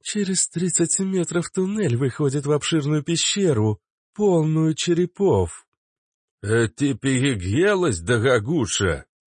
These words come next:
Сочувственно посмотрел на неё папаша Кац. «Сейчас сам увидишь», пообещала ему кобра. «Они к тому же ещё и летают». Последние метры мы шли предельно внимательно.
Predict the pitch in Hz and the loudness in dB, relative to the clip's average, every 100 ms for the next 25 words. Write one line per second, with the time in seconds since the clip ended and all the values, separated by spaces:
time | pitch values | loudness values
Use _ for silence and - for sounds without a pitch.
0 | - 117 120 - 143 107 - 95 90 95 | -8 -4 -4 -4 -4 -4 -4 -4 -2 -2
1 | - 101 117 113 92 90 92 92 85 85 | 0 -2 0 0 0 0 0 0 0 -2
2 | 90 85 92 - 104 78 - - _ _ | -2 -4 -4 -2 0 0 -4 -12 _ _
3 | _ _ _ - - 220 208 - 214 196 | _ _ _ -6 -4 -2 -2 -2 -2 0
4 | - - 220 180 117 101 95 107 87 104 | 0 -2 0 0 2 2 2 0 0 0
5 | 98 - - _ - 196 139 113 110 - | 0 -2 -8 _ -6 -2 0 0 -2 0
6 | 120 104 90 90 - 127 104 76 73 57 | 2 2 2 -2 0 0 2 0 -4 -6
7 | _ _ _ _ _ 233 220 208 196 - | _ _ _ _ _ -4 -2 0 -2 0
8 | 202 190 190 180 165 165 156 - 185 170 | -2 0 0 0 0 0 -2 -2 0 0
9 | 165 170 175 - 208 113 90 80 78 _ | 2 0 -2 -2 0 2 2 0 -4 _
10 | _ _ _ _ _ _ - 87 80 - | _ _ _ _ _ _ -8 -4 -4 -4
11 | 80 92 135 120 123 127 131 139 131 120 | -2 0 -2 -2 -4 -2 -2 -2 -2 -2
12 | 113 120 - 143 127 101 98 80 113 101 | 0 -2 -4 -4 -4 -2 -2 -2 -2 -2
13 | 95 92 95 107 117 92 90 78 67 | -2 -2 -2 0 -2 0 -2 -4 -6